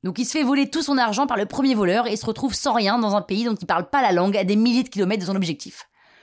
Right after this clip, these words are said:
Heureusement, il rencontre un marchand de cristaux qui l'invite à venir travailler dans sa boutique. Là, Santiago a plein d'idées pour améliorer le commerce du vieil homme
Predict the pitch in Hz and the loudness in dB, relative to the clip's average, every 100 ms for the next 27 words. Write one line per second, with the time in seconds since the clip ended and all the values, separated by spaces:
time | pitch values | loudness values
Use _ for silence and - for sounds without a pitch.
0 | _ 233 269 247 277 269 208 214 226 - | _ 0 2 2 2 2 2 0 -2 0
1 | 185 185 226 175 - 208 - 233 285 196 | -2 0 -2 -2 -2 -4 0 0 0 0
2 | 165 202 165 165 180 - 208 208 214 180 | -2 -2 -2 -2 -4 -2 0 2 0 0
3 | 160 147 226 269 - _ - - 214 247 | -4 -2 -4 -4 -10 _ -20 -6 0 2
4 | 226 240 - 220 226 170 - 320 320 269 | 2 0 0 0 2 2 2 2 4 4
5 | 269 208 202 190 190 185 175 - 180 185 | 2 0 0 2 2 0 -2 -2 -2 -2
6 | 147 139 143 220 311 | -2 0 2 2 2